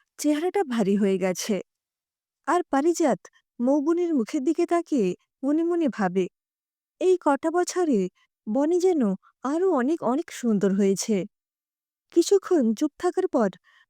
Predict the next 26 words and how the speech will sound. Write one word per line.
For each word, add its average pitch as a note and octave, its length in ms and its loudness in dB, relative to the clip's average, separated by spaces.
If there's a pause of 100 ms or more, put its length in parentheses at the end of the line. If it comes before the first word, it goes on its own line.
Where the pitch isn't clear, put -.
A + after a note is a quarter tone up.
(100)
পারিজাতই D4 600 2
প্রথম D4+ 360 -2
কথা A3 340 0
বলে, F#3+ 280 2 (640)
ঠিক F#4 220 2
সেই D4 280 -2 (240)
আগের C4 340 -2
কি C4 140 -4
গো D4 140 -2
সম্বোধনেই। G3 680 0 (800)
"কি G#4 180 6
গো, G#3+ 180 6 (380)
এতগুলো D4 460 0
ব্যাগ A#3 280 0
নিয়ে D#4 280 -2 (280)
কোথায় G4 360 0
চললে? G#3 440 2 (720)
সাত - 340 -4
সাতটা C#4+ 440 -4
বছর C4+ 400 -2
পরে D#4+ 260 -2
দেখা।" F#3+ 440 0 (640)
কিন্তু F4+ 280 0
কতটা D4+ 400 0
সাবলীল C4 580 0
পারিজাত। G3 540 0